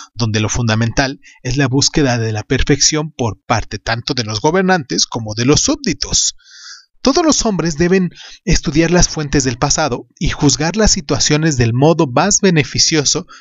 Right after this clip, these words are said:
para todo el mundo. En suma, debe de ser un ejemplo de conducta igual que el propio Confucio.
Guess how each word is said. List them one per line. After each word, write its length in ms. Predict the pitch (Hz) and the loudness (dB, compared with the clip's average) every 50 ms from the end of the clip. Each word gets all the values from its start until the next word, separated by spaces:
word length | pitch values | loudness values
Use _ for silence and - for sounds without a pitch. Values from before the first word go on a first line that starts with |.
| _ _ - | _ _ -8
para 240 | - 113 110 107 117 | -6 -6 -6 -6 -4
todo 260 | - 151 151 151 156 | 0 0 2 2 2
el 60 | 147 | 2
mundo. 420 | 160 185 196 185 143 113 - - _ _ _ _ _ _ _ _ _ _ _ | 4 4 2 2 0 -4 -6 -10 _ _ _ _ _ _ _ _ _ _ _
En 160 | - 113 113 | -4 -2 0
suma, 280 | - 160 156 143 135 196 285 294 _ _ _ _ _ _ - - - - | 2 2 2 2 2 -2 -4 -10 _ _ _ _ _ _ -20 -20 -10 -2
debe 400 | 156 190 214 214 254 254 233 214 | 2 2 4 4 4 4 4 4
de 180 | 160 147 143 - | 2 2 2 2
ser 320 | - - 180 175 175 190 | 2 2 0 0 0 2
un 360 | 190 190 190 190 185 180 - _ | 2 2 2 2 0 0 -2 _
ejemplo 560 | - - 151 - - - 170 160 - 165 160 139 | -6 -4 -4 -2 2 2 2 2 4 4 4 4
de 100 | 139 135 | 4 2
conducta 680 | - 147 135 135 127 139 139 - - - 165 - - _ _ - - - _ | 2 0 0 2 2 2 2 0 -2 -4 -4 -4 -6 _ _ -20 -20 -14 _
igual 400 | - 170 156 143 165 170 185 - | -2 0 4 4 4 4 4 0
que 100 | - - | -4 -4
el 140 | 135 117 - | -4 -4 -2
propio 320 | - 135 127 - - 123 | 0 0 0 2 0 0
Confucio. 640 | - - 160 - - 254 233 - - 117 - - - | 2 0 0 2 4 4 4 2 0 -2 -6 -14 -20